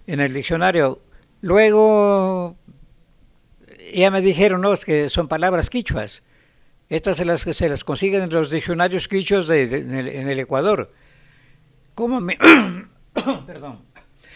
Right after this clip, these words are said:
como mi mujer, mi mujer es ecuatoriana, es quiteña, en una ocasión que, que fuimos, ya, ya hace bastan-, bastante tiempo, hace como más de veinte años,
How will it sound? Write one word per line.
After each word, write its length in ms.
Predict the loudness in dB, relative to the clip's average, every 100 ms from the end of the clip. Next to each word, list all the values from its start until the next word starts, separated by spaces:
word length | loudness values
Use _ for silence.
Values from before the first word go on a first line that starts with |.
| -20 _
como 240 | -6 -4
mi 140 | -2 -2
mujer, 180 | 0 0
mi 220 | 0 0
mujer 300 | 0 2 4
es 180 | 2 0
ecuatoriana, 720 | 0 0 2 2 2 2 -2
es 180 | -4
quiteña, 640 | -8 -4 2 4 4 0 -4 _ _ _ _ _ _ -20 _ _ _ _ _
en 180 | -6 -2
una 300 | 0 2 2
ocasión 420 | 2 0 0 0
que, 520 | 4 4 4 2 -2
que 260 | -4 -2 -2
fuimos, 640 | 0 -2 0 -4 -4 -10 -18 _ -20 -14
ya, 300 | -2 0 2
ya 180 | 0 -2
hace 160 | -2 -2
bastan-, 320 | -2 -2 -4
bastante 440 | -6 -6 -4 -8
tiempo, 320 | -6 -6 -4 -6
hace 160 | -8
como 400 | -12 -12 -10 -12 -18 _ -20 -20 -18 -18 -18 -20 -10
más 220 | -6 -2
de 60 | -2
veinte 280 | -2 0
años, 400 | 0 0 -4 -10